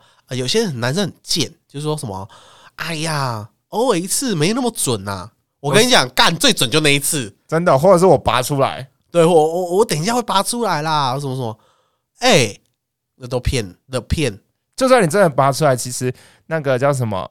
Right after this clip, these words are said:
Speaker 2: 那个什么，什么液啊？不是组织液。
Speaker 1: 血液。
Speaker 2: <laughs> 那个前列腺的那个，
Speaker 1: 哦。
Speaker 2: 它，它里面也是有精子的，所以你觉-，不要觉得只有精液里面有精子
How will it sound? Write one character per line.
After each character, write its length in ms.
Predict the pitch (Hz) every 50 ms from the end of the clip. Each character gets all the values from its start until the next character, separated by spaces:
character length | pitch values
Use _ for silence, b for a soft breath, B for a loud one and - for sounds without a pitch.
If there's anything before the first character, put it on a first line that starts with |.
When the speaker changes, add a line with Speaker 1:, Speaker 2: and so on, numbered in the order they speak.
| _ _
Speaker 2:
那 120 | _ 123 127
个 160 | 113 120 110
什 160 | 110 - 110
么， 240 | 98 95 90 85 78 - _ _
什 160 | - - -
么 140 | 98 92 95 -
液 180 | - 113 107 95
啊？ 160 | 67 58 - - _ _ _ _ _ _ _ _ _ _ _
不 120 | - 113
是 80 | 120 120
组 160 | 107 107 98
织 180 | 82 92 101 110
液。 160 | 113 101 95
Speaker 1:
血 320 | - - - 120 110 104 113
液。 200 | 147 151 135 135 131 143 151 131 -
Speaker 2:
<laughs> 260 | 208 277 - 185 156 -
那 100 | 165 175
个 280 | 170 - - 180 143 B B 240 214 175 -
前 240 | - - 135 139
列 160 | 156 170 165 151
腺 280 | - - 180 156 127
的 80 | 120 117 110
那 120 | 117 117 107 104
个， 200 | 107 101 - -
Speaker 1:
哦。 60 | b b b b _
Speaker 2:
它， 140 | - 151 160 - -
它 200 | 156 165 170 170
里 160 | - 135 117
面 200 | 120 147 170 160
也 120 | 117 98 104
是 180 | - - 147
有 100 | 135 98 -
精 220 | - - 120 117 123
子 160 | - - 85
的， 200 | - - - - _ -
所 200 | - - 135 160
以 120 | 165 143 98
你 100 | - 110 95 - _ _
觉-， 120 | - 127 127 - _
不 60 | - 139
要 120 | 151 170
觉 200 | 156 - 120 113
得 100 | 113 113
只 160 | 98 - 120
有 240 | 117 117 110 104 107 b b b b b _
精 180 | - 123 127 135
液 40 | 127
里 100 | 110 95
面 160 | 95 104 107
有 60 | 98
精 260 | 82 - 95 95 92
子 200 | 87 - - 73